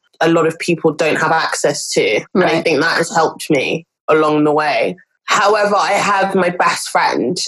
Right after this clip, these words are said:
Speaker 1: who we've been best friends since she was eight. She lives in Atlanta now and has done, like, since she was, like, fifteen. And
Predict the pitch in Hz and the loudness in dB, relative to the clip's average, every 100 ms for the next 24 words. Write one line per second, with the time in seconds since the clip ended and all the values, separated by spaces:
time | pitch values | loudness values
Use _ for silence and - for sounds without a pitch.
0 | - - 175 165 156 151 143 170 170 165 | -6 0 2 2 2 2 2 0 0 0
1 | 165 160 - - 165 156 135 190 190 170 | 0 -2 -2 -2 2 2 0 0 0 0
2 | - 160 160 151 180 180 160 139 131 151 | -2 0 0 0 0 0 0 0 0 0
3 | 151 143 135 135 147 - 101 - 98 - | -2 0 0 0 -2 -4 -4 -4 -8 -4
4 | - 143 143 - 98 - - 156 - 170 | 0 0 0 -4 -6 -4 -4 -4 -4 -2
5 | 156 101 165 _ _ 165 165 151 147 147 | -2 -2 -6 _ _ 0 0 2 2 0